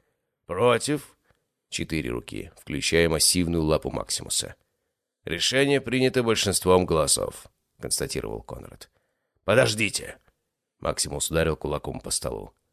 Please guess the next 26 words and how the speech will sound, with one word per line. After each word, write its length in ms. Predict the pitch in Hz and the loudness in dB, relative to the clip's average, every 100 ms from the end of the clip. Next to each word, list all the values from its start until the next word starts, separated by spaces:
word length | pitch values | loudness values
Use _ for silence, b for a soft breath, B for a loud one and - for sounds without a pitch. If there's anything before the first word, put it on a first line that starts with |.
| - | -16
«Роуэн 600 | 76 90 117 120 123 117 | -6 2 4 4 2 0
и 40 | |
древний 460 | 98 92 101 92 90 | -2 2 2 4 0
клан. 320 | - 80 - - _ _ | 0 -2 -4 -14 _ _
Нельзя 480 | 107 117 104 107 107 | 4 4 4 2 2
просто 340 | - 92 - 87 | 2 -2 0 -2
взять 420 | 80 95 107 - | 2 2 4 2
и 40 | |
отобрать 480 | 90 98 87 101 98 | 0 0 2 2 2
то, 140 | 101 | 0
что 200 | 101 - | 2 2
принадлежит 840 | 90 101 98 101 104 110 101 127 127 | 2 2 2 2 2 4 4 4 2
им 140 | 131 | 2
по 120 | 131 | 2
праву. 540 | - 156 135 101 82 b b b b b | 2 0 0 0 -8 b b b b b
Если 360 | - 85 80 76 | 2 2 2 -2
уж 140 | - | -4
мы 120 | 69 | -4
решили 400 | 62 - 82 90 | -2 2 4 4
их 220 | 78 82 82 | 4 2 2
заменить, 560 | 76 73 73 110 - | 0 0 2 2 2
пусть 300 | - 92 - | 2 2 2
это 140 | 87 90 | 0 2
будет 320 | 95 98 98 | 2 2 2
честное 460 | - 120 - 87 | 2 2 2 -2
состязание». 840 | 85 87 - 85 78 69 67 60 | 0 0 0 2 2 2 -2 -8